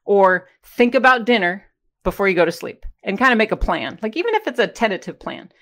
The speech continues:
If you do that, put it in the comments or just give me a thumbs up so I know that you agree. Um, and then explain. Tell me a little bit more about what it is you do at your house. But I think it's really helpful to get the ingredients together, make a shopping list. I might figure out,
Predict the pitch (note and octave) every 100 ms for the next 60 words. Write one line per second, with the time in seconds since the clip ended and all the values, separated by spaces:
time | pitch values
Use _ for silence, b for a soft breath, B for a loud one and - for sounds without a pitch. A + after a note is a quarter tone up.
0 | b b b F#3+ B3+ D4+ C4+ A#3+ A3+ -
1 | _ _ - A3+ E3+ C4+ - G#3 G3+ C#4
2 | - _ _ _ _ _ - D#4 - B3
3 | A3 G3 F3 F3 F3 E3 - - D#3+ E3
4 | D#3 D3+ D#3+ F3 D#3+ D3+ G#3 - _ _
5 | _ _ B B B B - G3+ G3 -
6 | C#4+ F4 E4+ - A#4 - - G#3 G#3 G3+
7 | G3 F#3 F#3+ F#3 F3 E3 E3+ F3 E3+ E3+
8 | D#3+ G#3 G3 F#3 E3 E3+ E3+ - - _
9 | _ _ _ _ _ _ _ _ _ B
10 | B B _ - B3 A4 G#4 G#4 - D4+
11 | C#4 C#4 C4+ G3+ - F3 G3 G3 F3 F3
12 | A#3+ B3 C4 B3+ A#3 A#3+ A3+ A3+ A3+ F3+
13 | F3 E3+ G3+ G3+ G#3 G#3 G3+ G#3 E3 F3
14 | - - F3+ F#3 F3 E3 -